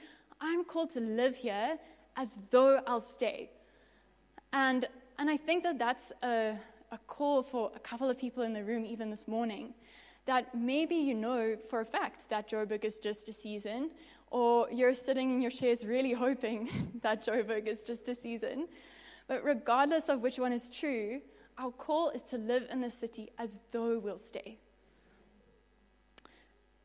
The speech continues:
Um, let me just find my place. Okay. So my question to us is, then how many of us are passers-by?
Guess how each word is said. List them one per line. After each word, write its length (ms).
Um, 380
let 100
me 80
just 220
find 160
my 60
place. 600
Okay. 180
So 140
my 80
question 320
to 140
us 340
is, 80
then 120
how 180
many 240
of 120
us 320
are 280
passers-by? 720